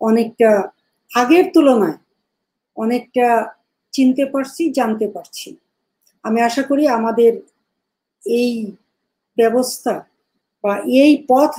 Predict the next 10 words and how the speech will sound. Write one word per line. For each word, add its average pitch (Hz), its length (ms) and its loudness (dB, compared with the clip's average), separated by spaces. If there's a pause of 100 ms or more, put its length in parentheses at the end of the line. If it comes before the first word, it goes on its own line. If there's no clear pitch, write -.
যদি 247 240 -4
সচল 262 440 -2
থাকে, 294 460 -2 (840)
তাহলে 233 300 -2
ইনশাল্লাহ 214 580 -2
বাংলাদেশের 226 720 -2
নতুন 240 340 -2
প্রজন্ম 254 600 0 (600)
বঙ্গবন্ধুকে 226 680 2
পুরোপুরি 277 760 0